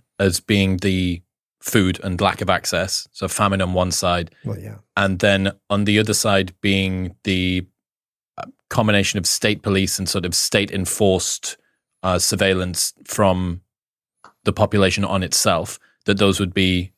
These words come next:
Speaker 1: uh, th-, that seems like that gets an, an awful lot of focus. Not enough food and too much brutality coming from the state and also, uh, en-, like,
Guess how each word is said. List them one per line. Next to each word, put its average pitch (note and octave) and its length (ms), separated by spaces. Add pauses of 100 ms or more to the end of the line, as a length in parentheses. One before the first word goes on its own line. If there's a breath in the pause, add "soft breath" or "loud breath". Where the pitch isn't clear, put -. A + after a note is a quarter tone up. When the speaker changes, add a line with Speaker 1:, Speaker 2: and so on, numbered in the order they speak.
(120)
Speaker 1:
uh, - 80 (140)
th-, F2+ 160
that G2+ 200
seems G#2 240
like F#2+ 140
that F#2 140
gets - 180
an, G2 180
an G2 100
awful G2 240
lot F2+ 140
of E2 80
focus. F#2+ 540 (1080)
Not A#2+ 120
enough G#2 140
food F2+ 360 (400)
and F2+ 440 (680)
too - 300
much F#2+ 240
brutality F#2 640
coming F2 480
from - 380
the F2+ 80
state F2+ 420
and F#2+ 180
also, F2+ 460 (160)
uh, E2 240 (100)
en-, F#2+ 160 (260)
like, E2 280